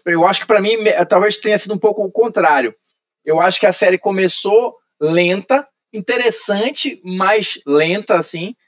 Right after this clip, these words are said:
né, com muitos questionamentos e tal, aquela coisa de, de, de tentar, é, é, extrapolar algumas questões sociais de hoje pro futuro, né, como geralmente acontece em alguns tipos de ficção científica e tudo mais.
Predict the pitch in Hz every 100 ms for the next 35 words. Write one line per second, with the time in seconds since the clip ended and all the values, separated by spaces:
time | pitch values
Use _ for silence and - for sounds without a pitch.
0 | _ _ _ 147 156 147 185 165 151 175
1 | 214 - 208 175 208 196 180 147 151 180
2 | 180 - 143 147 - - 147 - 151 139
3 | 156 143 151 143 135 147 139 117 _ _
4 | _ 127 135 147 143 139 139 127 113 _
5 | _ _ 175 180 - 175 190 190 143 156
6 | 151 143 143 135 - 170 170 185 151 160
7 | 165 160 160 180 147 170 160 170 156 -
8 | 151 156 143 147 160 170 151 - 151 165
9 | 135 143 175 190 156 135 139 139 - 156
10 | 160 143 175 175 160 170 160 156 147 151
11 | 147 143 135 147 147 143 147 139 135 -
12 | 143 - 139 - 160 175 - 143 165 139
13 | 139 143 -